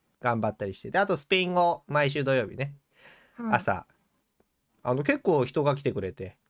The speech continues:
Speaker 1: スペイン語圏の人。
Speaker 2: うんうん。
Speaker 1: 自己紹介ぐらいできるようになりましたんで。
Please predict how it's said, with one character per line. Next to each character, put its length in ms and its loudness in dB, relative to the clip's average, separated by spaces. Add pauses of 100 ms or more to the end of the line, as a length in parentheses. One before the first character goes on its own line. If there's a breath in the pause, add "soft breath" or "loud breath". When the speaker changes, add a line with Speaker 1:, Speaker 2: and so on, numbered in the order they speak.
Speaker 1:
ス 160 -16
ペ 100 4
イ 80 0
ン 40 -2
語 120 2
圏 140 -4
の 80 -8
人。 160 -8
Speaker 2:
う 20 -4
ん 40 -8
う 20 -20
ん。 0 - (200)
Speaker 1:
自 120 -4
己 40 0
紹 200 2
介 160 4
ぐ 60 4
ら 60 4
い 40 0
で 80 0
き 40 -6
る 40 0
よ 60 2
う 20 -2
に 40 -4
な 60 -4
り 60 -10
ま 100 -12
し 80 -18
た 80 -18
ん 80 -20
で。 180 -20